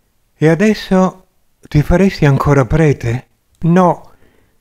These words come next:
perché dopo aver tanto amato e studiato l'insegnamento dei maestri immateriali, mi sono fatto un concetto preciso di Dio.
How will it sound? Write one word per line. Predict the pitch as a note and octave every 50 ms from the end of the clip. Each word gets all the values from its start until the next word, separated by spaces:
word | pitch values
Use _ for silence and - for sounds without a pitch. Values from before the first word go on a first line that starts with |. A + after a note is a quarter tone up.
| _ _ _ _ _ _ _ _
perché | - D#3+ E3+ D3 - - E3+ E3+ E3+ D3+ C3+
dopo | D#3+ G3 G#3 G3+ G#3 F3+ F3 E3 D3+
aver | - D3+ D#3+ D#3 D#3+ E3 D#3 D3
tanto | - E3+ F3+ F3 F3 E3 - D#3 D#3+ -
amato | - C#3+ D3 D3 D3 D#3 D#3+ E3 D#3+ D#3 - D#3+ D#3 - -
e | D3+ C#3+ C3+
studiato | - - - C3+ B2 B2 C#3 D3+ D#3 D#3+ E3 D#3+ - D#3 C#3+
l'insegnamento | C3 C3+ C#3+ C#3 - - D3+ C#3 C3+ C#3+ C#3+ C3+ C#3+ D#3+ E3+ D#3+ - D#3 D3
dei | C3+ C3+ C3+
maestri | C3+ C3+ C3+ C#3 D3+ E3 - - - C#3+ C3 C3
immateriali, | C3+ C#3 C3+ C3 C3 C3 C#3 C3 B2 B2 B2+ B2 A2 G2 G2+ A2 B2 C3 _ _ _ _ _ _ _ _ _ _ _ _ _ _ _ _ _ _ _ -
mi | - C#3
sono | - G3 F#3 -
fatto | - - A3 G#3 - - G3
un | F#3 F3 E3
concetto | - F3+ F3+ F3+ F3 - - F#3 F3 - - - F3+ E3
preciso | - - E3 D#3+ D3 - - B2 B2 C3 - C3 B2+
di | A#2+ B2 C3 A#2+ A2
Dio. | G2+ G#2+ G#2 G2 F#2 F2 F2 E2+ - _